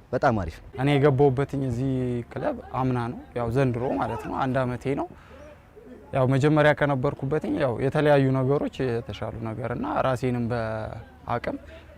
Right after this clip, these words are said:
Speaker 2: ያደራጀሁበትኝ ነው። የተለያየ ክለብ ስትገባ የራሱ የክለቡ አጨዋወት ይኖራል እና አሁን ደግሞ ያው በፊት ከነበርኩበትኝ አሁን ላይ የጨዋታ ሲስተሞችን የተለያየ አይነት እንትን ብዬ ቀስሜያለሁ።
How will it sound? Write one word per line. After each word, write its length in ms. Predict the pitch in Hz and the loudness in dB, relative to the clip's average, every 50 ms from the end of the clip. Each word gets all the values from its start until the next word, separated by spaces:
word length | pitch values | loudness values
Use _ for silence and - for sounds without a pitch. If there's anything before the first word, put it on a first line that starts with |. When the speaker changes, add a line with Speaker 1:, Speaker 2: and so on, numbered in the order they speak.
| - - - - - | -20 -20 -20 -10 -4
Speaker 2:
ያደራጀሁበትኝ 920 | 117 123 120 113 120 113 110 107 107 - 104 107 - 107 104 - - - | -2 0 0 0 0 -2 -2 -4 -6 -8 -8 -8 -8 -8 -10 -10 -12 -12
ነው። 100 | 104 - - - - - | -14 -14 -16 -16 -4 -2
የተለያየ 440 | 151 147 - 170 156 156 147 147 147 | 0 2 4 6 6 6 6 6 4
ክለብ 280 | 139 - 139 131 127 113 | 2 2 0 0 0 -2
ስትገባ 560 | - - - - - 131 127 123 131 135 - - 208 180 | -4 -8 -10 -6 -4 -2 0 0 0 0 0 2 2 2
የራሱ 480 | 139 135 135 131 131 131 135 131 - - | 4 4 4 4 4 4 4 2 2 0
የክለቡ 420 | 135 131 123 - - 131 131 143 165 202 | 0 0 0 2 2 2 2 4 6 6
አጨዋወት 400 | 180 139 - - 143 131 123 - | 4 4 4 0 -2 -2 -2 -4
ይኖራል 400 | 127 120 117 123 147 165 - - - - - - - - - - - - - - - - | -6 -6 -4 -4 -4 -4 -4 -8 -12 -16 -16 -18 -20 -20 -20 -20 -20 -20 -20 -20 -12 -6
እና 120 | - 123 147 180 | -2 2 6 6
አሁን 220 | 160 143 147 147 | 6 8 6 6
ደግሞ 220 | 139 143 143 151 170 180 | 6 6 4 4 4 4
ያው 140 | 143 127 127 117 - - - - - | 4 2 2 0 -4 -12 -16 -6 -2
በፊት 280 | 147 143 143 - - | 0 0 0 -2 -2
ከነበርኩበትኝ 760 | - - 175 175 170 147 175 170 - 170 156 170 170 180 175 170 | 0 2 2 2 4 2 2 2 2 0 0 0 0 0 0 0
አሁን 220 | 156 151 151 147 147 | 2 2 2 0 0
ላይ 160 | 160 185 156 147 - - - - - - | 0 0 -2 -2 -6 -8 -14 -16 -8 -2
የጨዋታ 480 | 135 139 131 - 139 135 131 127 - 123 117 | -2 -2 0 2 2 2 2 2 0 -2 -2
ሲስተሞችን 720 | 117 - 120 113 - - 127 120 131 131 - - - 339 349 - 139 127 120 - - | -2 -4 -6 -8 -4 -4 -2 -2 -2 -4 -4 -4 -4 -2 0 0 0 0 -2 -2 -2
የተለያየ 460 | 131 135 - 127 110 - - 120 113 117 | -2 -2 -2 -2 -4 -4 -6 -6 -6 -6
አይነት 260 | 117 117 123 156 165 - | -6 -6 -6 -6 -6 -6
እንትን 200 | 117 113 110 107 | -8 -8 -8 -8
ብዬ 220 | 104 110 110 113 - | -6 -6 -6 -6 -6
ቀስሜያለሁ። 580 | - 117 - 117 110 110 - - - - 113 | -8 -8 -8 -8 -8 -8 -10 -10 -12 -14 -16